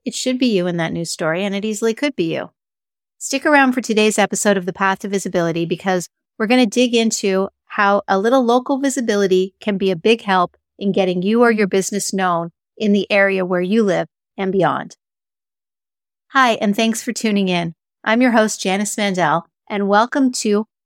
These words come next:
episode ten of The Path to Visibility. I honestly can't believe we're already at double digits for new episodes. I want to thank you all for listening. And I also want to start off this week with a bit of an apology, because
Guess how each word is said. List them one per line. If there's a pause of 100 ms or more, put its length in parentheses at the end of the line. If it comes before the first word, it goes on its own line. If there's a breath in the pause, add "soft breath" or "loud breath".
(140)
episode
ten
of
The
Path
to
Visibility. (480)
I
honestly
can't
believe
we're
already
at
double
digits
for
new
episodes. (680)
I
want
to
thank
you
all
for
listening. (640)
And
I
also
want
to
start
off
this
week
with
a
bit
of
an
apology,
because